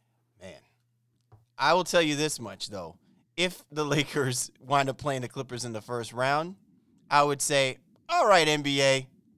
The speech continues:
I'm not mad at you that, just yet." <laughs> Okay,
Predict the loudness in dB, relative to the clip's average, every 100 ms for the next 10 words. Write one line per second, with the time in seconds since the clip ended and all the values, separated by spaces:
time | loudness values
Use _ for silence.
0 | _ _ _ _ _ 0 4 4 6 4
1 | 2 -4 -2 -2 -2 -2 -2 -2 -2 -6
2 | -8 _ _ -14 -12 -16 -18 -20 4 4
3 | 6 0 -4 -4